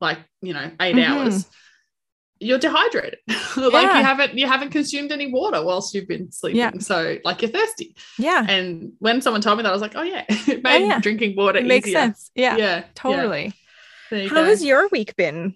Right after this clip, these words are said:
Speaker 2: as far as being active goes?
Speaker 1: It has not been what I set out to be.
Speaker 2: Yeah.
Speaker 1: Um,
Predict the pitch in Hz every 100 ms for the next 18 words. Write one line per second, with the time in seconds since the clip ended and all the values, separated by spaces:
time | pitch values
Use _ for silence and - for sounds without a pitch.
0 | _ - 208 - 175 190 180 190 170 170
1 | 175 190 180 165 - 190 - _ _ _
2 | _ - 339 466 466 285 226 220 226 196
3 | 196 175 165 170 160 - 180 175 - -
4 | - - 269 294 - - - 208 202 190
5 | 185 175 175 208